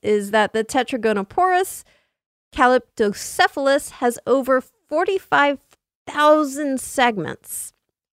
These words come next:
all producing eggs. Again, remember, each segment can have, like, fourteen gonads. And this means that it probably produces nearly a million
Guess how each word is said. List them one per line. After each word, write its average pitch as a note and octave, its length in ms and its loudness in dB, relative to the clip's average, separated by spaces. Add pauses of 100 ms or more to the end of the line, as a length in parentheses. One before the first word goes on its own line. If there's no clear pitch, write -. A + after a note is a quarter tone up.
all D#4 200 6
producing G3+ 720 -4
eggs. - 500 -10 (300)
Again, A#3+ 400 0
remember, B3 400 -2
each - 160 -8
segment C4+ 420 -2
can A3 120 -8
have, G#3+ 180 -4
like, F#3+ 180 -4
fourteen B3+ 680 -4
gonads. F#3 640 -4 (960)
And B3 280 2
this D4+ 220 0
means A#3+ 380 -2
that G#3+ 320 2
it A#3+ 240 0 (340)
probably E4+ 520 0
produces C4 680 -4
nearly C4+ 560 -2
a A3 80 0
million C#4+ 840 -2